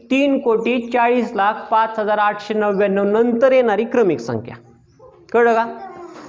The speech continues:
नंतर येणार म्हणजे त्याच्यानंतर लगेच येणार. इथं तुम्हाला सांगितलं का नाही, नव्याण्णव नंतर येणारी शंभर आहे का? आठ-, अठ्ठावीस नंतर येणारी एकोणतीस आहे. म्हणजे ही आपण काय म्हणणार, शंभर ही संख्या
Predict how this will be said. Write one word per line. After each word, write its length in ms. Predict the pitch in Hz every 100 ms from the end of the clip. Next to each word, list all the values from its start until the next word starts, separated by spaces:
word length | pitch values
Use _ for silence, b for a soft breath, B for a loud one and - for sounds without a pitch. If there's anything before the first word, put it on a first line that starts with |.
| B -
नंतर 340 | 233 262 269
येणार 200 | 277 277
म्हणजे 220 | 277 277
त्याच्यानंतर 360 | 294 311 302 294
लगेच 140 | 294
येणार. 180 | 285 240
इथं 180 | 233 262
तुम्हाला 200 | 269 269
सांगितलं 360 | 269 269 254
का 80 | 214
नाही, 140 | 196 202
नव्याण्णव 500 | 254 269 277 294 302
नंतर 260 | 302 277
येणारी 240 | 294 294 285
शंभर 320 | 285 277 262
आहे 100 | 202
का? 140 | 135 123 - - - - B B B B B B B -
आठ-, 380 | - 208 - -
अठ्ठावीस 480 | 208 339 269 277 254
नंतर 180 | 285 277
येणारी 220 | 277 285
एकोणतीस 460 | 285 285 277 240 247
आहे. 80 |
म्हणजे 260 | 233 247 262
ही 180 | 226 254
आपण 280 | 262 269 277
काय 120 | 277
म्हणणार, 260 | 254 240 247
शंभर 440 | 262 285 277 294
ही 140 | 285 277
संख्या 500 | 247 208 190 185